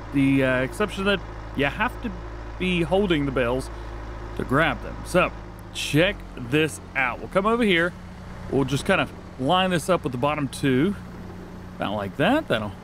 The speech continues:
be perfectly fine. Plus, we need a lip at the bottom so that we can unload these. And that's it. Lift them up a little bit and come around.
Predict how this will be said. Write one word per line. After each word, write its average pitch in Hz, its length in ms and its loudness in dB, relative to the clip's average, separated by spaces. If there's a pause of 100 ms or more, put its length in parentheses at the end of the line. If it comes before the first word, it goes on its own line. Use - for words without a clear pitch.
be 131 120 2
perfectly 117 420 -2
fine. 165 260 0
Plus, - 240 -6
we 123 80 0
need 117 140 2
a 110 40 2
lip 110 220 2
at - 80 -10
the 101 60 -8
bottom 143 340 2
so 139 140 -6
that 123 100 -8
we 110 100 -4
can 98 140 -8
unload 127 320 2
these. 143 220 0 (800)
And 156 680 6
that's 139 160 4
it. - 100 -4 (1500)
Lift - 140 -2
them 113 100 -2
up 147 140 2
a 147 40 -2
little 143 160 4
bit 220 220 4 (580)
and 127 220 0
come 135 200 -4
around. 120 340 0